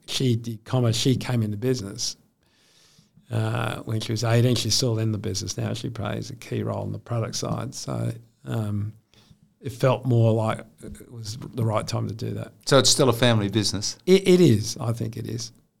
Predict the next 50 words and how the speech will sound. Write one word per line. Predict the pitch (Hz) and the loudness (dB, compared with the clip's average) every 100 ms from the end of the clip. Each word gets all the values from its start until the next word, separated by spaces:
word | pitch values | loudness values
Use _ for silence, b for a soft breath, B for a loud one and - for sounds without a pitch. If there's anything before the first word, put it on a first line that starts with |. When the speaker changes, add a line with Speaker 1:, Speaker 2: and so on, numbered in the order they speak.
| - | -2
Speaker 2:
A-, | 117 | 2
and | 139 156 | 8 10
Speaker 1:
I, | 180 196 | 12 10
I | |
think | 196 208 | 10 8
that | 131 | 8
people | 175 175 | 10 10
feel | 117 151 151 127 | 8 10 10 10
that. | 90 - - _ - | 4 -4 -14 _ -2
Speaker 2:
Have | 143 | 6
you | 156 | 10
Speaker 1:
Yeah, | |
Speaker 2:
got | 156 | 10
Speaker 1:
who | 160 | 12
work | 175 170 170 | 12 12 10
Speaker 2:
two | 170 | 8
Speaker 1:
for | 170 | 8
Speaker 2:
of | |
your | 147 | 8
Speaker 1:
the | - | 6
Speaker 2:
kids | 151 117 | 4 4
Speaker 1:
business. | 120 | 2
Speaker 2:
in | 156 | 0
the | |
business | 156 170 165 - | -2 -2 -2 -4
now? | 170 220 | -6 0
Speaker 1:
Yeah. | 170 156 143 113 101 - 214 | 8 10 10 8 2 -6 -8
Uh, | 160 - | -6 -2
my | 139 131 131 127 | 2 6 8 8
youngest | 127 123 120 117 135 135 123 - | 8 6 6 4 4 6 6 6
son | 135 127 | 6 6
only | 123 120 117 110 107 | 6 6 6 6 2
joined | 113 123 117 110 | 0 0 0 0
three | - 117 | -2 -2
months | 117 120 117 | -2 -2 -2
ago. | 165 135 - - - | -2 -2 -4 -8 -10
Speaker 2:
Right. | 95 - | -10 -10
Speaker 1:
He | - - 131 | -12 -6 0
did | 113 110 110 | 2 0 0
BCom | 120 107 - 123 113 | 0 0 0 0 0
at | 110 _ | -2 _
New | 127 123 | -16 -8
South. | - 139 135 135 120 | -2 2 4 4 4
He | 123 120 113 113 B B B B B B B B - | 4 6 6 2 B B B B B B B B -2
worked | 131 131 - 139 | 2 4 2 -2
at | - | 0
Telstra | - 151 - | 6 8 8
in | 131 | 8
big | 117 120 | 8 10
data, | 135 143 170 185 | 10 10 10 6